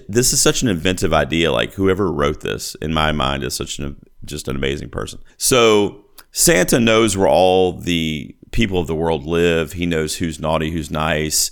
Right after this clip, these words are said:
You know what I mean? He has the magic to get from house to house, and, like, however he does it in the span of twelve hours or whatever it is, right? So what if Santa goes missing and nobody can find him?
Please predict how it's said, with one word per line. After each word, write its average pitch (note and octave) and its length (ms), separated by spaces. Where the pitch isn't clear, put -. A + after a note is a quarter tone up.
You G#2+ 100
know A2 100
what G#2+ 80
I G2+ 40
mean? G#2 200
He F#2+ 140
has F2 200
the E2+ 100
magic E2+ 500
to D#2 100
get D#2+ 500
from D#2 220
house D#2 280
to D#2 80
house, D2+ 360
and, C#2+ 120
like, C2+ 220
however E2 400
he D#2+ 100
does D#2 320
it D#2 160
in D2+ 100
the D#2 80
span D#2+ 300
of D2 160
twelve D2+ 260
hours D2 340
or D#2 40
whatever D#2 320
it C#2 60
is, C2+ 200
right? D2+ 260
So G#2+ 220
what B2+ 240
if D3 120
Santa A2+ 360
goes F2 260
missing F2+ 460
and E2 120
nobody G2 280
can D#2+ 160
find D#2 340
him? G1+ 140